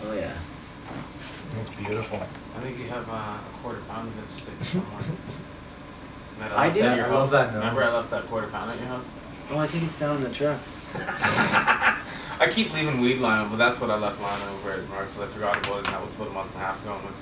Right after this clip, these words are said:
Speaker 3: we're gonna, we're gonna do a video dry sifting probably next Buff Wedding Day, that, uh, that quarter pound.
Speaker 1: Yeah,
Speaker 3: And
Speaker 1: exactly.
Speaker 3: how we found some buds
Speaker 1: Yeah,
Speaker 3: and,
Speaker 1: there we go.
Speaker 3: you know, make
Speaker 1: People
Speaker 3: some
Speaker 1: like
Speaker 3: real
Speaker 1: to see
Speaker 3: medicine
Speaker 1: that.
Speaker 3: from some real buds.
Speaker 1: Yeah, and get
Speaker 3: Yeah.
Speaker 1: some nice macro
Speaker 3: You're hitting this,
Speaker 1: photographs.
Speaker 3: aren't you?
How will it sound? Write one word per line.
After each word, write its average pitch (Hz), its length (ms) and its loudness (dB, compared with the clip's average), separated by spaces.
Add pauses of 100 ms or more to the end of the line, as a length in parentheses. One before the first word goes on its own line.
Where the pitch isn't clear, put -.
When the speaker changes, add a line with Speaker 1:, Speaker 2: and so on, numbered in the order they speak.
(460)
Speaker 3:
we're 131 60 -2
gonna, 120 380 2
we're 123 80 -2
gonna 127 120 2
do 131 120 4
a 113 40 4
video 123 260 4
dry 107 220 4
sifting 117 440 0
probably 104 260 -2
next 95 260 -8
Buff - 200 -4
Wedding 113 260 -2
Day, 98 240 -4
that, 98 260 -4
uh, 98 140 -2
that 98 200 -6
quarter 104 200 -4
pound. 113 280 -4 (140)
Speaker 1:
Yeah, 117 60 -4
Speaker 3:
And 113 100 0
Speaker 1:
exactly. 107 280 0
Speaker 3:
how 101 60 -4
we 90 60 -6
found 95 180 -4
some 107 140 -10
buds 110 340 0
Speaker 1:
Yeah, 156 100 -2
Speaker 3:
and, 127 80 2
Speaker 1:
there 127 120 4
we 131 80 4
go. 95 160 0 (240)
Speaker 3:
you 123 60 0
know, 110 100 2
make 107 160 2
Speaker 1:
People - 60 -2
Speaker 3:
some - 100 2
Speaker 1:
like 107 140 4
Speaker 3:
real 104 80 0
Speaker 1:
to 104 60 2
see 110 80 0
Speaker 3:
medicine 104 180 2
Speaker 1:
that. 110 100 -2
Speaker 3:
from 113 120 -4
some 113 200 -4
real 117 120 0
buds. 147 360 0 (420)
Speaker 1:
Yeah, 117 260 6
and 95 80 -4 (920)
get 113 60 2
Speaker 3:
Yeah. 113 40 2
Speaker 1:
some 113 200 -2
nice 107 300 -2
macro 107 360 2
Speaker 3:
You're 135 180 6
hitting - 180 6
this, 113 180 4
Speaker 1:
photographs. 117 220 -2
Speaker 3:
aren't 107 120 -4
you? - 60 -12